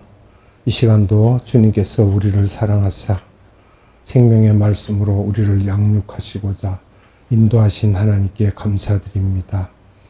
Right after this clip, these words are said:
성령님, 이 시간 함께하여 주셔서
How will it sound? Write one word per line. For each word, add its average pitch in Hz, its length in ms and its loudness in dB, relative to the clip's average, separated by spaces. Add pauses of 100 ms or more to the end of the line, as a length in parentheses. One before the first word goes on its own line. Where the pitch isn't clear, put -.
(240)
성령님, 117 680 4
이 - 20 2
시간 107 340 0
함께하여 107 520 0
주셔서 110 760 -4